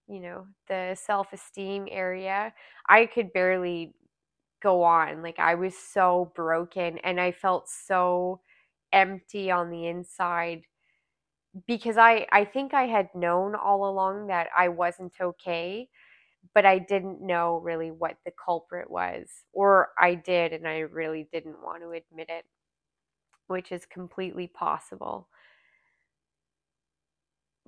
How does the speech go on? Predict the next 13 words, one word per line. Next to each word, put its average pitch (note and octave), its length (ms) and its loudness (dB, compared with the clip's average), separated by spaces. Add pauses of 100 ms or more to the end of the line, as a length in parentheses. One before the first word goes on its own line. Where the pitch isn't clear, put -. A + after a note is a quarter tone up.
(100)
But A3+ 180 2
the A#3 120 2
way C4 420 2 (380)
Vancouver G#3 640 2
adopted F#3 540 -2
me G3 140 -8
after G3 460 -4
and F#3+ 240 -6
the F#3 60 -4
way F3+ 320 -2
things F#3 540 -10
laid F3 460 -6
themselves F3 640 -8